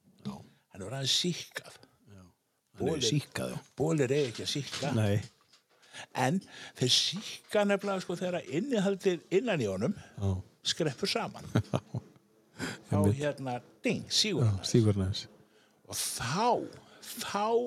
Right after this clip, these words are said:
Speaker 2: ef þú endilega vilt það, ég mæli alls ekki með því, að minni biturri reynslu, hugsanlega máttu stíga á vigtina.
Speaker 1: Já.
Speaker 2: Ekki samt gera það.
Speaker 1: Nei.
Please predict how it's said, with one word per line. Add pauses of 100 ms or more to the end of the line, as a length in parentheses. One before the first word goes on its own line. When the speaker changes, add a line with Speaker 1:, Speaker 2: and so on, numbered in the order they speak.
(220)
Speaker 2:
ef
þú (100)
endilega
vilt
það, (120)
ég
mæli
alls
ekki
með
því,
að
minni (180)
biturri
reynslu, (1080)
hugsanlega
máttu
stíga
á
vigtina. (140)
Speaker 1:
Já.
Speaker 2:
Ekki
samt
gera
það.
Speaker 1:
Nei.